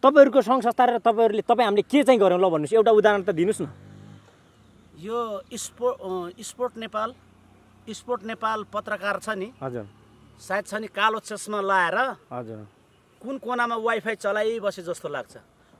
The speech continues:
Speaker 2: तर यो अनुहार, यो सानो पूर्व छाने मगर भने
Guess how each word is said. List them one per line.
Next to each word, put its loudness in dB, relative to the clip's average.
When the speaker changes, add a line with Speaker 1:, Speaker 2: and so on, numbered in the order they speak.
Speaker 2:
तर 8
यो -2
अनुहार, 4
यो 6
सानो -2
पूर्व 0
छाने -2
मगर -2
भने -6